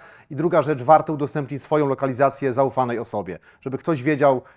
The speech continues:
gdzie jesteśmy aktualnie, gdzie się znajdujemy, czy faktycznie, e, nasza droga jest bezpieczna i zmierza w kierunku domu. Tutaj jeszcze chciałbym, e, w nawiązaniu do tych emocji, o których mówiliśmy,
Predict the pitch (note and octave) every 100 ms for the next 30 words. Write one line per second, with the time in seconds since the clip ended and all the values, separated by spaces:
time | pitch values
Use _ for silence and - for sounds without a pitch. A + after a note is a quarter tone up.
0 | - A#2 D#3+ D3+ C#3 D3 C3 B2+ - C3
1 | C3 A#2 D3+ C3 C3 B2+ C3+ A#2+ - B2+
2 | C#3 - B2+ B2 - - - A#2+ A#2 A2+
3 | A#2 A2+ A#2 A#2 A#2 A#2+ A#2 A2+ A2 G#2
4 | A2 A#2+ A2 A#2+ A#2+ A2+ _ _ A2 B2+
5 | A#2+ - A2+ G#2+ A2 F#2+ E2 E2 _ _
6 | _ _ _ _ F#3+ A3 - E3+ G3 G3
7 | E3+ C#3 D3 C#3+ C3+ C3 C3 C3 C3 B2+
8 | A#2 _ _ _ - A2+ A2 D3+ D3 C#3+
9 | F3+ E3 - - D#3 F#3+ F3+ C#3 D#3 C#3
10 | C#3+ B2+ B2+ A#2 C#3 E3+